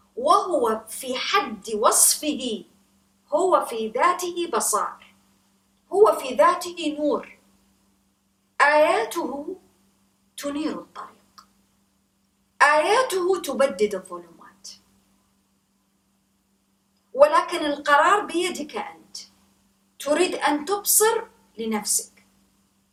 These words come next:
اختار العمى فعليها فقط. ولذلك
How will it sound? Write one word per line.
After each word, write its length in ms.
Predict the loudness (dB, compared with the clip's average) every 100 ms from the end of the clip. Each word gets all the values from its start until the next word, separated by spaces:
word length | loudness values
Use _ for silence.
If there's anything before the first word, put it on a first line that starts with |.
| _ _ _ _ _ _ -12
اختار 500 | -8 2 4 6 6
العمى 680 | 4 4 2 0 -4 -6
فعليها 640 | -10 -10 -10 -14 -20 _ _ _ _ _ _ _ _ _ _ _ _ _ _ _ _ _ _ _ _
فقط. 280 | -14 -14 -16 -20 _ _ _ _ _ _ _ _ _ _ _ _ _ _ _ _ _ _ _ _ _ _ _ -2
ولذلك 480 | 2 2 2 -2